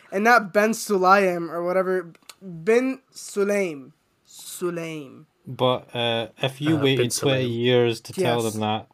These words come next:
Speaker 2: it's like, you don't, <laughs> no one's gonna just be like, "Ah, yeah, I'm
Speaker 3: And
Speaker 2: gonna
Speaker 3: it's not like
Speaker 2: change."
Speaker 3: we were saying it wrong.
Speaker 1: <laughs>
Speaker 3: They, they themselves were like, "Yeah, we are Hyundai."
Speaker 2: It's
Speaker 3: So
Speaker 2: like, uh, what's that
Speaker 3: that's
Speaker 2: other,
Speaker 3: not on us. That's
Speaker 2: you know,
Speaker 3: on them.
Speaker 2: uh, Peugeot, Peugeot?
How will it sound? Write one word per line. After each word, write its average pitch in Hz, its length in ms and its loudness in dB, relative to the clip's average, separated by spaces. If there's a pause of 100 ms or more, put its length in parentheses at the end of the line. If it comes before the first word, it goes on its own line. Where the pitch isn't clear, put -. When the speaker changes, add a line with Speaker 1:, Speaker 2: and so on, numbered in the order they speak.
Speaker 2:
it's 117 280 -12
like, 110 460 -4
you 127 220 -6
don't, 120 300 -4 (180)
<laughs> - 160 -12
no 190 100 2
one's 233 180 2
gonna 147 240 0
just 135 260 -6
be 127 60 -4
like, 123 180 0
"Ah, 240 300 8
yeah, 208 140 8
I'm 180 60 10
Speaker 3:
And 160 80 6
Speaker 2:
gonna 180 80 6
Speaker 3:
it's - 180 -4
not 226 80 4
like 175 160 6
Speaker 2:
change." 147 100 -8
Speaker 3:
we 180 140 2
were 175 200 10
saying 156 380 4
it 127 160 2
wrong. 131 420 2 (480)
Speaker 1:
<laughs> 180 140 -8 (960)
Speaker 3:
They, 147 300 6
they 175 400 4
themselves 156 600 2
were 135 120 2
like, 117 220 -4
"Yeah, 127 60 2
we 127 160 0
are 120 120 2
Hyundai." 117 460 -6 (480)
Speaker 2:
It's 180 420 -2
Speaker 3:
So 135 80 2
Speaker 2:
like, 208 300 6
uh, 160 240 6
what's 170 160 0
that 147 60 4
Speaker 3:
that's 147 120 8
Speaker 2:
other, 127 140 6
Speaker 3:
not 127 80 4 (100)
on 117 100 -2
us. 104 220 0
That's 139 120 2
Speaker 2:
you 139 60 -2
know, 185 220 4
Speaker 3:
on 175 60 4
them. 135 240 4
Speaker 2:
uh, - 400 -20
Peugeot, 170 640 2
Peugeot? 147 520 -2